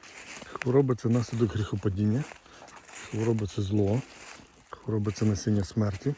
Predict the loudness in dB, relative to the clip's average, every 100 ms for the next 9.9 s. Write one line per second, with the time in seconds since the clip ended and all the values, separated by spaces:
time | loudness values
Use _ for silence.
0 | -8 -20 -20 -20 -20 -20 -20 -20 -20 -18
1 | -4 0 2 0 0 2 4 2 -2 -10
2 | -16 -20 -20 -20 -20 -20 -20 -20 -8 -2
3 | 2 4 4 6 6 4 0 -4 -6 -14
4 | -18 -20 -20 -18 -18 -16 -18 -18 -20 -20
5 | -20 -16 -16 -4 0 0 0 -2 0 0
6 | 0 -4 -4 -4 -2 -4 -2 0 -2 0
7 | -2 -2 -4 -8 -14 -20 -20 -18 -6 0
8 | 4 6 6 6 6 4 2 0 0 2
9 | 0 0 -2 0 2 2 2 0